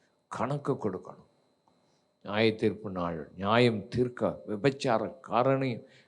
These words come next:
விபச்சார கள்ளனையும் கர்த்தர் நியாயம் தீர்ப்பார் என்று வேதத்தில் எழுதியிருக்கிறது. இந்த நியாய தீர்ப்பு உனக்கு வராதபடி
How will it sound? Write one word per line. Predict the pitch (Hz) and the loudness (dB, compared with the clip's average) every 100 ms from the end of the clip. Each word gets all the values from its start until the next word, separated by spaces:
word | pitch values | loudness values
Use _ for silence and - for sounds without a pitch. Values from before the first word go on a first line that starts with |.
| - | -10
விபச்சார | 113 127 131 135 120 104 - - | 2 2 4 4 4 2 -4 -2
கள்ளனையும் | 113 143 165 165 165 160 - - _ _ - | 2 4 4 2 0 -2 -6 -20 _ _ -6
கர்த்தர் | 104 - 110 98 | -4 0 -2 0
நியாயம் | 101 113 151 165 160 | 0 4 6 6 2
தீர்ப்பார் | 131 139 135 120 107 | 0 -2 2 2 2
என்று | 104 98 90 - _ - | 0 -6 -8 -10 _ -10
வேதத்தில் | 98 107 107 107 95 | -2 0 0 -2 -2
எழுதியிருக்கிறது. | 90 101 90 80 - - _ _ _ | -2 0 -2 -4 -14 -20 _ _ _
இந்த | - 82 | -20 -12
நியாய | 90 107 113 110 | -2 0 0 0
தீர்ப்பு | 110 90 - 87 - _ _ _ _ _ - | -4 -4 -8 -10 -10 _ _ _ _ _ -4
உனக்கு | 101 101 101 | -2 2 4
வராதபடி | 95 110 117 117 101 90 | 6 6 8 6 2 -6